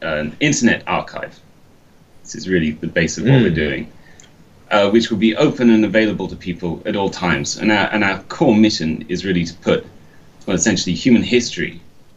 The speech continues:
Speaker 1: on this, uh, blockchain-like data structure and allow people to access it for decades or, or potentially even centuries to come.
Speaker 2: The really important thing about our chain is that you can shard the chain.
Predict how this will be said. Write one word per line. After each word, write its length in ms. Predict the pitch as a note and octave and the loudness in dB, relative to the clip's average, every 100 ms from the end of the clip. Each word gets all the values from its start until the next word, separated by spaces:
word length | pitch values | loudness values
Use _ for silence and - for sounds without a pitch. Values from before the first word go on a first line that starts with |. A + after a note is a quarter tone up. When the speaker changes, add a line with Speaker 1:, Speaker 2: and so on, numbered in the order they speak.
| - | -8
Speaker 1:
on 180 | G2 F2+ | -2 -2
this, 260 | F2 - | -2 -2
uh, 280 | E2 D2 C#2 - - - - | -2 -2 -4 -10 -20 -20 -4
blockchain-like 680 | A2+ - - G2 F#2 E2+ E2+ | 0 0 0 -2 0 -2 -2
data 260 | G2+ F#2 F2+ | -2 -2 -6
structure 480 | - - - D#2+ - - - - - | -8 -8 -8 -8 -12 -18 -20 -20 -14
and 100 | - | -4
allow 180 | G2+ F#2+ | -2 -2
people 320 | F2 F#2+ G2+ F#2 | -2 -4 -4 -4
to 180 | F#2+ | -2
access 420 | G2+ F2 - F2 E2+ | -2 -2 -4 -4 -4
it 80 | F2 | -4
for 280 | - E2+ - - - - - - - - - | -6 -6 -6 -14 -20 -20 -20 -20 -20 -14 -4
decades 560 | A2+ - G2 F2+ E2+ | -2 -2 -4 -4 -6
or, 220 | F2+ D#2+ - | -8 -8 -10
or 100 | E2+ | -14
potentially 400 | - F#2+ - F2+ | -10 -10 -8 -8
even 160 | D#2+ | -6
centuries 600 | D#2+ F#2+ E2+ - E2 - | -4 -4 -4 -4 -6 -6
to 100 | - | -12
come. 260 | - - - - - - - - | -14 -14 -14 -16 -20 -20 -10 0
Speaker 2:
The 100 | G2 | 4
really 220 | B2+ A#2+ | 6 4
important 340 | G#2 A2+ F#2+ E2+ | 2 2 0 0
thing 120 | F#2 | -2
about 200 | F#2 - | -2 0
our 140 | F#2 | -2
chain 260 | - E2 D#2 | -2 -4 -4
is 120 | D#2 | -6
that 80 | - | -8
you 100 | E2+ | -10
can 140 | F2 | -8
shard 380 | D#2+ - F2+ D#2 | -6 -2 -2 -2
the 60 | C#2+ | -4
chain. 460 | - D#2 D2 C#2+ | -2 0 0 -4